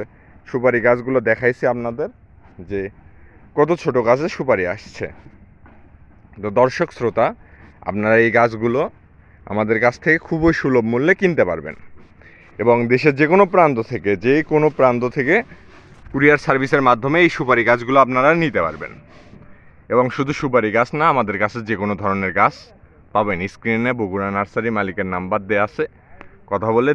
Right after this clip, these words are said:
দেশের যে কোনো প্রান্তে, যে কোনো জেলায়, চৌষট্টিটি জেলা থেকে আপনারা ফোন করে গাছ কিনতে পারবেন। কুরিয়ার সার্ভিসের মাধ্যমে দুই এক থেকে এক দিনের মধ্যে আপনাদের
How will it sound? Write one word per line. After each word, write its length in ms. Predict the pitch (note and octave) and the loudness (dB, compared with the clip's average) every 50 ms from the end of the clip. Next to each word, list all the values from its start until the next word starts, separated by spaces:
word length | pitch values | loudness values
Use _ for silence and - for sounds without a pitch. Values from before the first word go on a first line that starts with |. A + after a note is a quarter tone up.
| B2+ A2+ | -2 -4
দেশের 240 | G#2+ - - C3 A2 G2 | -6 -4 -6 -8 -6 -4
যে 60 | A#2 G#2+ A#2+ | -6 -4 -2
কোনো 120 | C#3 D#3 E3 D3 | 0 0 2 2
প্রান্তে, 360 | F#3 F#3 F3+ E3+ C#3+ D#3 B2+ G2 E2+ D#2+ D#2+ | 4 2 2 2 2 0 0 0 0 -4 -6
যে 100 | G2 G#2 G#2 G#2 | -6 -6 -4 -4
কোনো 140 | A#2+ B2+ C3 A#2+ A2 | -4 -4 -4 -2 0
জেলায়, 320 | A#2 A2+ A#2 B2+ D#3 F#3+ - - - - - - | 0 2 2 2 2 0 -2 -6 -14 -20 -14 -8
চৌষট্টিটি 640 | A2 A#2 A#2 - C#3+ B2+ - C#3 B2 A2+ A#2 B2 A#2+ A2 | -6 -4 -2 -2 -2 -4 -4 -8 -12 -8 -4 -4 -2 0
জেলা 180 | C3 C3 C3+ C#3 | 4 4 4 4
থেকে 280 | - D#3 A#2 B2 A#2 E2+ - - - - - - - - - _ - _ _ _ - - | 4 0 -2 -2 -2 -4 -4 -8 -18 -20 -20 -20 -20 -20 -20 _ -20 _ _ _ -12 -6
আপনারা 360 | F#2 G2+ G#2 G#2+ G#2+ A2 A2+ A2 - | -4 -2 0 0 2 2 2 2 0
ফোন 120 | B2+ A2+ A#2 A2 - | -2 -4 -2 0 2
করে 160 | C3 D3 E3+ A#3 G#3 A3+ - - - - - - - - - - - - _ - - - - - - - - - _ - | 4 6 6 4 4 -2 -6 -16 -20 -20 -20 -20 -20 -20 -20 -20 -20 -20 _ -20 -20 -20 -20 -20 -20 -20 -20 -20 _ -8
গাছ 220 | A2 A2+ A#2+ B2 - - | 0 2 2 2 2 0
কিনতে 220 | - C3+ C3 B2+ C3 B2+ | -2 -2 2 2 4 4
পারবেন। 240 | C3 C3 D3+ F3 F#3 F3 - | 4 4 4 2 2 2 0
কুরিয়ার 280 | D#3 D3 D3 C#3+ - - | 2 4 4 4 4 2
সার্ভিসের 400 | C3+ B2+ B2 B2+ B2 - B2+ A#2 A#2+ | 0 2 2 0 0 0 2 2 2
মাধ্যমে 280 | A#2 G2+ G2+ B2+ C#3+ D#3+ D3+ C#3+ | 2 2 2 0 2 2 2 4
দুই 120 | C#3+ C3 B2 A#2 | 4 6 6 4
এক 60 | A2+ - - | 4 0 -2
থেকে 140 | B2+ A#2 D3 | 0 4 6
এক 140 | D3+ C3 B2 F#2+ | 6 4 4 2
দিনের 220 | G#2+ G#2+ G#2+ G#2+ G#2 G#2 | -2 -2 0 0 0 0
মধ্যে 180 | G#2 A2+ D#3 C#3+ B2+ | 0 2 2 2 2
আপনাদের 300 | A#2+ A2 G2+ F2+ G2+ | 2 0 -2 -2 -2